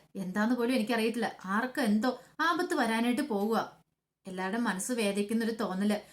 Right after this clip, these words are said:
ഒരു പക്ഷെ നമ്മൾക്ക് പ്രിയപ്പെട്ട ആർക്കെങ്കിലും എന്തെങ്കിലും സംഭവിക്കാൻ പോകുന്ന അറിഞ്ഞിട്ടുണ്ടെങ്കിൽ ഉണ്ടാകുന്നൊരു വേദനയില്ലേ? അതാ എൻ്റെ ഭഗവാനെ, എൻ്റെ വേദനകളും വിഷമങ്ങളും എല്ലാം നീ മാറ്റി തരണേന്ന്" പറഞ്ഞുകൊണ്ട് കരഞ്ഞുകൊണ്ട് അവിടെ ഇരുന്ന് പ്രാർത്ഥിക്കുന്നത്. പെട്ടെന്ന് ഇത് കാഴ്ച കണ്ടപ്പോൾ മീനാക്ഷി, "അമ്മ എന്താ ഇത്?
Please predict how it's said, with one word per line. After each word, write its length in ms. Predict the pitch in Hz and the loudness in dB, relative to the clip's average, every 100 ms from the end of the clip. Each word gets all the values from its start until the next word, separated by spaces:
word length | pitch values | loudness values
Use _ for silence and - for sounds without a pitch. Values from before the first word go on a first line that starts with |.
| - | -12
ഒരു 120 | 185 202 | -6 -4
പക്ഷെ 200 | 214 233 | -2 0
നമ്മൾക്ക് 400 | 180 180 190 254 | -2 -4 -6 -4
പ്രിയപ്പെട്ട 440 | 202 196 202 214 | -2 -2 -2 0
ആർക്കെങ്കിലും 420 | 220 202 220 240 220 | 2 2 0 0 2
എന്തെങ്കിലും 280 | 214 240 247 | 2 0 -2
സംഭവിക്കാൻ 460 | 190 202 208 247 214 | 0 0 0 0 0
പോകുന്ന 220 | 220 220 | 0 0
അറിഞ്ഞിട്ടുണ്ടെങ്കിൽ 500 | 208 214 220 220 233 - - - | 0 0 -2 -2 -4 -6 -12 -4
ഉണ്ടാകുന്നൊരു 460 | 320 330 320 285 247 | 0 2 2 2 2
വേദനയില്ലേ? 540 | 196 202 254 226 196 - - | 0 2 2 2 0 -6 -16
അതാ 200 | 170 196 | -8 -2
എൻ്റെ 160 | 226 208 | 0 2
ഭഗവാനെ, 440 | 202 180 190 208 202 - - | 0 0 0 0 -2 -10 -16
എൻ്റെ 160 | 165 175 | -12 -6
വേദനകളും 520 | 196 165 185 190 233 | -4 -4 -4 -2 0
വിഷമങ്ങളും 460 | 208 - 196 208 226 | -2 -2 -2 0 2
എല്ലാം 200 | 208 220 | 2 2
നീ 100 | 202 | 2
മാറ്റി 320 | 214 175 175 | 0 0 -4
തരണേന്ന്" 420 | 208 202 208 226 | -2 0 2 0
പറഞ്ഞുകൊണ്ട് 340 | 208 202 214 226 - _ _ - - _ - | 0 0 0 0 -8 _ _ -20 -20 _ -8
കരഞ്ഞുകൊണ്ട് 520 | 220 196 247 285 294 | -4 0 2 4 4
അവിടെ 140 | 214 214 | 2 2
ഇരുന്ന് 160 | 208 208 | 0 0
പ്രാർത്ഥിക്കുന്നത്. 540 | 175 175 196 190 - _ | -2 -4 -6 -6 -8 _
പെട്ടെന്ന് 320 | 190 170 196 220 - _ _ _ - - _ - | -12 -6 -4 -4 -6 _ _ _ -20 -20 _ -8
ഇത് 100 | 330 | -2
കാഴ്ച 300 | 269 220 220 | 0 0 2
കണ്ടപ്പോൾ 300 | 247 220 226 | 0 0 0
മീനാക്ഷി, 320 | 196 190 202 208 | 0 0 -2 -4
"അമ്മ 220 | 160 185 | -4 -2
എന്താ 260 | 226 196 247 | 0 2 2
ഇത്? 140 | 220 | 2